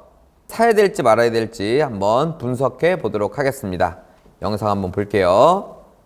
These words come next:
안녕하십니까. 직장인이라 주중에 틈틈이 물건을 검색하고 주말을 이용해 한 번씩은 임장을 다니고 있습니다.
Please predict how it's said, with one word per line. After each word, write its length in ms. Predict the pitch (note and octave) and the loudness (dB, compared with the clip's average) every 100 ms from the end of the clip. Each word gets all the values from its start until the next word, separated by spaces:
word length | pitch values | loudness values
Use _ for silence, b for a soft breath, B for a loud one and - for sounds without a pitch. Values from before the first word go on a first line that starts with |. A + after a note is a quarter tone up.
| _ _ _ _ _ _ | _ _ _ _ _ _
안녕하십니까. 760 | - C3 D3+ D3+ D#3+ D3+ E3+ F3 | 0 4 4 2 -2 2 0 0
직장인이라 960 | - - - F3 F3 F3 E3+ D3+ C3 | -4 -8 -4 2 2 4 4 6 4
주중에 480 | - A#2+ D3 D#3 D3 | 0 -2 2 2 2
틈틈이 540 | - G3+ G3 F#3+ E3+ | 0 -2 2 2 2
물건을 360 | D3 A2+ A2+ B2+ | 2 2 2 2
검색하고 880 | A#2+ A2 A2+ A#2+ A#2+ G#2+ G2+ C3+ D#3 | 0 -2 -2 0 0 2 2 2 0
주말을 520 | - A#2 A2 A2+ A2+ | -6 0 0 0 -2
이용해 600 | G#2 G#2 G#2 C#3 F3 F3+ B - | -2 -2 0 0 -2 -4 B -18
한 240 | - D3 | -10 -4
번씩은 580 | C#3+ C#3 - A#2 D3 D3+ | -2 -4 -6 -2 0 0
임장을 400 | A2 G2 G2 G2+ | -4 -4 -4 -4
다니고 340 | G2 F#2+ G2 | -6 -6 -6
있습니다. 760 | F2+ - F#2 F2 F2+ E2+ D#2 | -6 -8 -8 0 2 2 -2